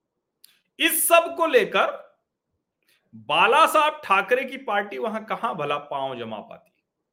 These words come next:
संभव ही नहीं था। विजयादशमी उद्बोधन सबसे महत्वपूर्ण भला कैसे हो जाता शिवाजी मैदान पर?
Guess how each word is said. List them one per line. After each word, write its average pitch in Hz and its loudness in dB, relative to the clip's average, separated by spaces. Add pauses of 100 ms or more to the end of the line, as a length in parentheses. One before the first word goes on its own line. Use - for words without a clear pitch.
(1200)
संभव 285 6
ही 220 2
नहीं 113 -10
था। - -20 (1600)
विजयादशमी 220 4
उद्बोधन 190 0 (920)
सबसे 208 -6
महत्वपूर्ण 240 -4
भला 214 0
कैसे 226 -4
हो 156 -2
जाता 127 -8 (1300)
शिवाजी 156 -2
मैदान 123 -4
पर? - -20